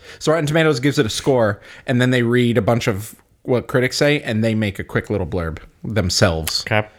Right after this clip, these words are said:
Speaker 1: Like,
Speaker 2: So that's what they said back when it first came out.
Speaker 1: That's what they said people are saying about it.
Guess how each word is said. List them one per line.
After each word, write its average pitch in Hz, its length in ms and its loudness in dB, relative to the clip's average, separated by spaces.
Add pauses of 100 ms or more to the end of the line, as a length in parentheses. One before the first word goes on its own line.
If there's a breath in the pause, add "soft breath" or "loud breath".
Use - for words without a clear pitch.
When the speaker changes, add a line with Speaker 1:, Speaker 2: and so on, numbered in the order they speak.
(260 soft breath)
Speaker 1:
Like, 110 100 -4
Speaker 2:
So 135 80 2
that's 139 420 0
what 135 220 0
they 127 160 2
said 113 440 0
back 104 200 2
when 110 80 0
it 98 60 0
first 98 200 -2
came 92 120 -4
out. 85 140 -6
Speaker 1:
That's 135 200 0
what 160 140 2
they 139 100 4
said 127 500 0
people 117 300 0
are 104 120 2
saying 95 340 -4
about 73 260 -10
it. - 100 -18